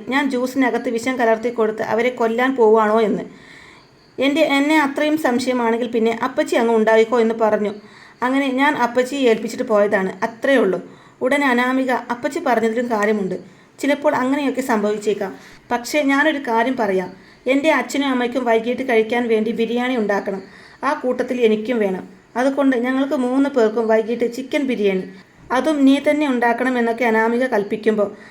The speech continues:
"അനാമികെ, ഇവിടെ സാധാരണ വൈകിട്ട് കഴിക്കാൻ വേണ്ടി പ്രത്യേകിച്ച് ആഹാരമൊന്നും ആർക്കും ഉണ്ടാക്കാറില്ലല്ലോ. ഉച്ചക്ക് കഴിക്കുന്നതിൻ്റെ ബാക്കിയല്ലേ നമ്മൾ വൈകിട്ട് കഴിക്കുന്നത്? ഇവിടെ ആവശ്യത്തിന് ഭക്ഷണവും ഉണ്ട്. അതുപോരെ?" എന്ന് നയന ചോദിക്കുമ്പോൾ അനാമിക പറയുന്നുണ്ട്,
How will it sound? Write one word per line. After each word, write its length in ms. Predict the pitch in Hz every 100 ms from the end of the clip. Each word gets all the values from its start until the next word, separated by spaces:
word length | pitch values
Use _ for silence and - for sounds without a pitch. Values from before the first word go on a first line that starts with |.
| - 202
"അനാമികെ, 520 | 226 240 240 262 262
ഇവിടെ 240 | 240 277 277
സാധാരണ 480 | 262 247 262 262
വൈകിട്ട് 440 | 269 226 226 247 262
കഴിക്കാൻ 380 | 220 226 247 240
വേണ്ടി 260 | 220 220
പ്രത്യേകിച്ച് 560 | 220 247 240 277 285 269
ആഹാരമൊന്നും 640 | 226 240 247 233 226 226
ആർക്കും 340 | 220 226 254 240
ഉണ്ടാക്കാറില്ലല്ലോ. 800 | 214 214 226 226 208 196 185 185 - - - -
ഉച്ചക്ക് 300 | 254 302 302
കഴിക്കുന്നതിൻ്റെ 680 | 254 233 233 247 240 240 262
ബാക്കിയല്ലേ 540 | 226 233 233 254 240
നമ്മൾ 200 | 226 233
വൈകിട്ട് 420 | 226 214 226 233
കഴിക്കുന്നത്? 600 | 220 214 214 208 202 208 - - - 247
ഇവിടെ 180 | 277
ആവശ്യത്തിന് 580 | 294 240 254 269 277 269
ഭക്ഷണവും 480 | 262 226 - 254 240
ഉണ്ട്. 160 | 185 180 - - - 226
അതുപോരെ?" 440 | 294 285 240 240
എന്ന് 200 | 240 240
നയന 220 | 220 220
ചോദിക്കുമ്പോൾ 640 | 233 214 196 202 214 202 202 - -
അനാമിക 380 | 226 240 247 269
പറയുന്നുണ്ട്, 560 | 240 196 202 202 175